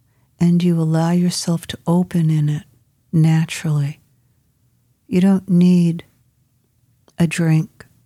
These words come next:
or plant medicine. The vibration, the divine wisdom is already right here.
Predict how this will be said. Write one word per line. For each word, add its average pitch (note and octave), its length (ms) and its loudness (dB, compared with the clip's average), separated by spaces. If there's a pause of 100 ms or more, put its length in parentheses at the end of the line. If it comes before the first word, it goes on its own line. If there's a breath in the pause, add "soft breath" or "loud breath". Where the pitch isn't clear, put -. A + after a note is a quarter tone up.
(120)
or E3+ 120 -4
plant F3 420 -2
medicine. E3 640 -2 (1080)
The E3+ 440 0 (1120)
vibration, E3+ 1080 0 (380)
the E3+ 480 -4 (240)
divine E3 760 0 (440)
wisdom E3+ 540 -2
is D#3+ 160 -4
already D3+ 420 -4
right D3 300 -8
here. - 360 -20